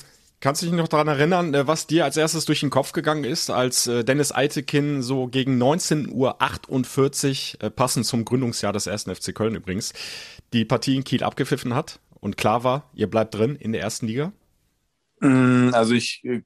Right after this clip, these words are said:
Speaker 2: muss dazu sagen, ich habe ihn, glaub ich, dreißig Sekunden vorher lang schon die ganze Zeit im Auge gehabt und habe nur gedacht, "Bitte nimm doch jetzt einfach die Pfeife in den Mund." Und dann hatte er sie auch relativ lange im Mund, schon vorher.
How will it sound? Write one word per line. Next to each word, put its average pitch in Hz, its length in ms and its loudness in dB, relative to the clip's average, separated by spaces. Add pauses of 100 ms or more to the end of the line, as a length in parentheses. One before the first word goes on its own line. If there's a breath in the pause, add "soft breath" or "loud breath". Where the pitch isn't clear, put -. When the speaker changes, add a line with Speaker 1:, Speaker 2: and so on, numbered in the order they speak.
(140)
Speaker 2:
muss 123 360 0
dazu 127 260 2
sagen, 123 120 2
ich 113 60 -4
habe 117 160 4
ihn, 117 60 2
glaub 117 200 4
ich, 120 160 -6
dreißig 120 480 0
Sekunden 123 440 -8
vorher 117 420 2
lang 113 340 -2
schon - 160 -20
die 107 120 -14
ganze 113 260 -4
Zeit 113 180 0
im 107 120 -8
Auge 107 260 -2
gehabt 98 320 -2
und 101 100 -20
habe 104 140 -20
nur 107 160 -8
gedacht, 104 320 -6
"Bitte - 220 -10
nimm 104 160 0
doch 107 120 0
jetzt - 160 -6
einfach 101 240 -2
die 101 80 -10
Pfeife 101 380 0
in 92 60 0
den 87 60 0
Mund." 95 260 -4
Und 92 100 -8
dann 90 140 -2
hatte 110 200 2
er 95 120 4
sie 95 120 2
auch - 140 2
relativ 92 400 -2
lange 90 240 -6
im 87 80 -10
Mund, 101 280 -4
schon 101 460 -6
vorher. 107 460 2